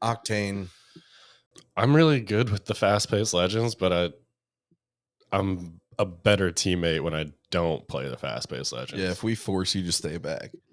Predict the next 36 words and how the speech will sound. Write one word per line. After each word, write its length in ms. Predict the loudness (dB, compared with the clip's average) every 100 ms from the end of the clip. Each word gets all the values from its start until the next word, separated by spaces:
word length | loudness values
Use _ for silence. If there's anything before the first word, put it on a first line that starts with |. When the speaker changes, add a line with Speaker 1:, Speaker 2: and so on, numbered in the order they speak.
| _
Speaker 2:
Like, 200 | -6 4
I'll 160 | 6 6
get 180 | 4
out 260 | 2 2 0
there. 140 | -4
Like, 140 | -4 -2
I'll, 180 | -2 -2
I'll 160 | -4 -4
go 300 | -4 -6 -8 _ _ -4
Speaker 1:
You 120 | -2
still 340 | 2 4 4
do 180 | 4 0
that. 280 | -2 -4 -4
Speaker 2:
I'll 120 | -2 2
go 140 | 2
get 200 | 2 -2
some 180 | -4 -4
kills. 340 | -2 -2 0
Speaker 1:
Like, 200 | 0 0
you 120 | 0 4
Speaker 2:
<laughs> 80 |
Speaker 1:
try 180 | 6 6
and 80 | 4
go 180 | 4 4
up 120 | 4
front 420 | -2 -2 -2 -2
as 140 | -6 -6
Lifeline, 580 | -4 -4 -6 -10 -10 -12
and 140 | -10
we're 120 | -8
like, 240 | -6 -6 -8
"Where 140 | -8
are 40 | -8
you 200 | -6 -8
going?" 480 | -6 -6 -6 -8 _ _ -20 _ _ _ _ _ _ _ _ _ _
Speaker 2:
I, 120 | -14